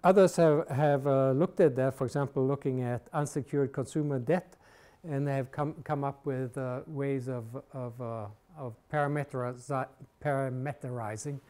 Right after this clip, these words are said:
this kind of thing. Uh, I'm referring to, there's a paper by Chacha-, Chatterjee, Corbet, is it Nakayama, and, uh, Rios Rule. Um, and then there's, uh,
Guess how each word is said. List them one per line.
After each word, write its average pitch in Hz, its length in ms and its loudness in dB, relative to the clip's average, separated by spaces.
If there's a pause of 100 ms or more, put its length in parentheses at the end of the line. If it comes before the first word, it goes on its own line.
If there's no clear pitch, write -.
(840)
this 139 240 -6
kind 143 220 -6
of 127 100 -6
thing. 202 340 -4 (560)
Uh, 120 540 0 (420)
I'm 131 180 -4
referring 131 420 0
to, 120 500 -4
there's 131 240 -4
a 117 40 -4
paper 135 300 -4
by 117 200 -6
Chacha-, 135 460 -4 (280)
Chatterjee, 135 720 0 (840)
Corbet, 147 680 0 (560)
is 120 60 -14
it 120 120 -8
Nakayama, 147 720 -4 (140)
and, 123 380 -8
uh, 117 540 -10
Rios 139 360 -4
Rule. 117 260 -10 (840)
Um, 110 240 -12 (2500)
and 156 140 -2
then 160 180 -2
there's, 147 280 -2
uh, 143 300 -2